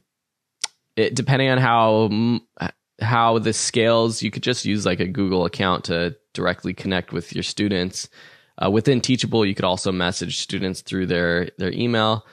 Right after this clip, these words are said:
Skype for calls is great. Calendly, that's the one where we talked about for scheduling.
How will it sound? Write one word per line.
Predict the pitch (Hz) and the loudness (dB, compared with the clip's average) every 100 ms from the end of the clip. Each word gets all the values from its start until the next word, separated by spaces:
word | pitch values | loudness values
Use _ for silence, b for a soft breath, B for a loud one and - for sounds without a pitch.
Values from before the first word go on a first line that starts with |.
| b b | b b
Skype | - - 127 127 120 | -10 0 4 4 2
for | - 120 | 2 0
calls | - 127 120 117 117 117 117 - | 2 4 4 4 4 2 0 -2
is | - 110 | -4 0
great. | 117 113 - - | 4 4 2 -2
Calendly, | - 123 131 131 123 123 117 | -2 2 2 4 4 4 4
that's | 107 - | 2 0
the | 117 | 0
one | 107 101 | 0 0
where | 101 98 98 - | 2 2 2 0
we | 107 | -4
talked | 104 98 - | 0 0 2
about | 98 82 | 0 0
for | 92 | -2
scheduling. | 87 - 101 95 98 95 95 | -4 0 0 0 0 0 -2